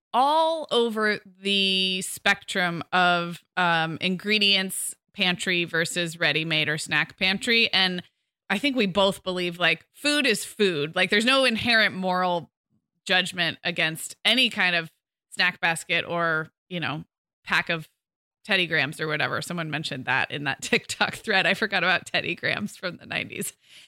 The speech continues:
Anyway, I have gone through phases of going to Costco and filling up a snack basket, just like you described.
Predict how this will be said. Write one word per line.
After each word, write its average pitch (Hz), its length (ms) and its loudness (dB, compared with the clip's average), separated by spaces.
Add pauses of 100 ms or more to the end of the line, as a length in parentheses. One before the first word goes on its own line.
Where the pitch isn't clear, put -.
(180)
Anyway, 220 560 4
I 233 180 2
have 285 400 -4
gone 214 240 0
through 240 140 -10
phases 208 380 -2
of 190 80 -8
going 180 220 0
to 175 60 -6
Costco 202 600 0
and 175 180 0
filling 180 360 -2
up 180 120 0
a 180 80 -6
snack 170 320 -2
basket, 202 380 0
just 180 220 -4
like 165 180 -2
you 180 160 -4
described. 240 560 0